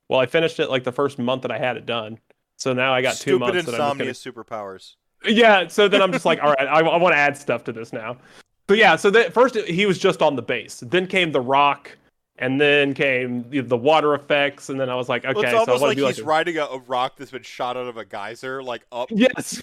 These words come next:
Speaker 1: <laughs>
Speaker 2: And, and with the club, it's like he's, he's being like, like, he, it's almost like, "Wait for it." Like, he's, like, there's, like, a dragon or something coming in, and he's just like, you know, like, "Wait," and then he shoots up, and he's gonna bonk it. Like, this is
Speaker 1: Yeah.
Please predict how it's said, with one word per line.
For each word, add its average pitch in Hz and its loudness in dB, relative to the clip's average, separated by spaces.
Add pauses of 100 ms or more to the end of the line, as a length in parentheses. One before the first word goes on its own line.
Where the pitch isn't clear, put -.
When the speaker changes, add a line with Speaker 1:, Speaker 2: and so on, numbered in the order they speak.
(140)
Speaker 1:
<laughs> - -12
Speaker 2:
And, 156 -2
and 165 -6
with 170 -4
the 160 -4
club, 156 -4
it's 143 -14
like 143 -6
he's, 151 -16
he's 135 -16
being 143 -10
like, 127 -8 (260)
like, 139 -10
he, 165 -12
it's 151 -10
almost 156 -6
like, 147 -6
"Wait 123 -10
for 165 -4
it." 165 -6
Like, 143 -10
he's, 131 -14 (380)
like, 156 -6
there's, 160 -8
like, 156 -8
a 143 -6
dragon 135 -6
or 139 -10
something 151 -10
coming 147 -10
in, 147 -10
and 139 -12
he's 131 -16
just 123 -20
like, 120 -6 (580)
you 147 -10
know, 143 -8
like, 131 -6
"Wait," 131 -8
and 139 -12
then 143 -10
he 131 -12
shoots - -14
up, 135 -8
and 123 -16
he's 123 -14
gonna 127 -12
bonk 123 -12
it. 143 -10
Like, 113 -16 (200)
this 113 -20
is 120 -20
Speaker 1:
Yeah. 233 2